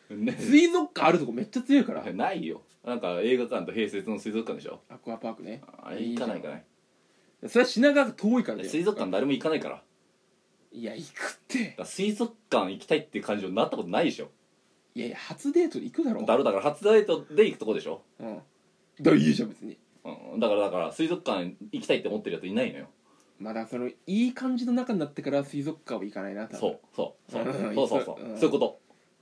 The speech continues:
Speaker 2: そうだ、動物園とも違うしな。
Speaker 1: だから、だから水族館の経営が、その、で、維持できてんのは、どう、おかしいよね。
Speaker 2: いや、その、初、だから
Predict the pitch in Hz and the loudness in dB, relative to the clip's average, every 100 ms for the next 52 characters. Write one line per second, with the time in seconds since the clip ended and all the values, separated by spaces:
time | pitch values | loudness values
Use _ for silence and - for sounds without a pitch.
0 | - 101 113 92 110 151 214 240 247 233 | -20 -14 -10 -10 -8 0 2 2 2 2
1 | 139 120 - 123 - 101 90 76 - _ | 0 -8 -10 -12 -12 -16 -14 -14 -18 _
2 | _ _ _ _ _ _ _ - 127 113 | _ _ _ _ _ _ _ -6 0 2
3 | 101 78 - _ - 147 131 113 110 170 | 0 -2 -8 _ -20 -10 -2 -2 0 -2
4 | 175 175 117 95 90 82 - 110 107 104 | -2 -2 -2 -2 -4 -6 -2 2 2 4
5 | 104 76 - _ _ _ _ _ - 104 | 2 0 -6 _ _ _ _ _ -10 -4
6 | 95 95 - _ _ _ _ _ _ - | -2 -2 -8 _ _ _ _ _ _ -12
7 | 120 139 143 - 113 - - 139 117 107 | 0 0 0 -8 -14 -14 -12 -6 -2 -2
8 | - 80 82 69 - _ - 113 131 127 | -2 -6 -6 -10 -14 _ -8 -4 -2 -2
9 | - 139 - 135 - 78 - - - 147 | 0 0 0 -4 -4 -10 -14 -20 -2 0
10 | - 226 - - _ - 202 196 185 139 | 2 2 0 -6 _ -6 -4 -2 0 0